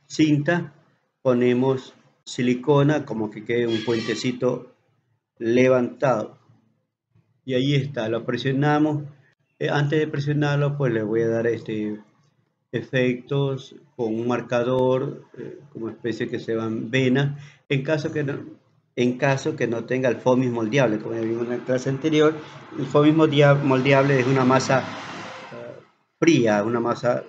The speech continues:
masa fría de color, ese se llama fomis, fomis, fomis moldeable y lo puedo dar, poner allí.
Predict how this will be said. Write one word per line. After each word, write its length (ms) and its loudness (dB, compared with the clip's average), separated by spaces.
masa 320 -10
fría 240 -2
de 140 -2
color, 380 0
ese 180 -12
se 120 -6
llama 340 -4
fomis, 300 -2
fomis, 280 -2
fomis 240 4
moldeable 500 2
y 60 0
lo 160 0
puedo 260 4
dar, 300 -2
poner 260 0
allí. 240 -4